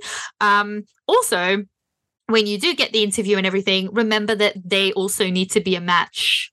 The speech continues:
with you. So you also need to look at them as, like, and I mean, I know that in reality,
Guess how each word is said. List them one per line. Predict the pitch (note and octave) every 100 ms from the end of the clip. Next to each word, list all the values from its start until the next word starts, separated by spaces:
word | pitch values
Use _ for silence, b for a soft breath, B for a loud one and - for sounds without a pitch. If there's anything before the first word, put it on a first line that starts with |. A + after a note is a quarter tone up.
| _
with | F3+ F3 F3 -
you. | F3 G3+ F3 -
So | - G3
you | F3+ D#3+ F#3+
also | F#3 F#3+ F#3+
need | F3+ F#3
to | G3
look | F3+ F3+
at | -
them | A#3 A#3+ G#3
as, | - F#3+
like, | F3+ F3+ B B B
and | C#4
I | D4
mean, | D#4+ D#4+
I | C#4
know | B3 A#3+
that | A3 -
in | A3 G3+
reality, | G3+ F#3+ F#3+ - G3 F#3 F#3+ F3+